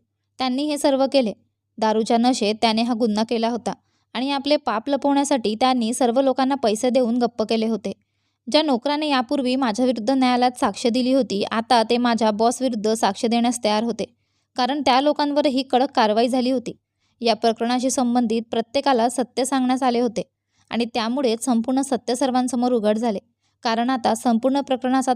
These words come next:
तपास प्रामाणिकपणे झाला. एका गुन्हेगाराला शिक्षा होणार होती,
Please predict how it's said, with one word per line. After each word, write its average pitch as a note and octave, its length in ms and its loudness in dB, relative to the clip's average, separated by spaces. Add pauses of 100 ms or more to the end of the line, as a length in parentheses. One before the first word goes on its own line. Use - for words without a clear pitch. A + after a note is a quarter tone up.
तपास A3+ 340 0
प्रामाणिकपणे A3+ 640 0
झाला. A3 220 0 (480)
एका B3 200 2
गुन्हेगाराला C4 720 2
शिक्षा C4 320 -2
होणार C4 260 2
होती, C4 220 -2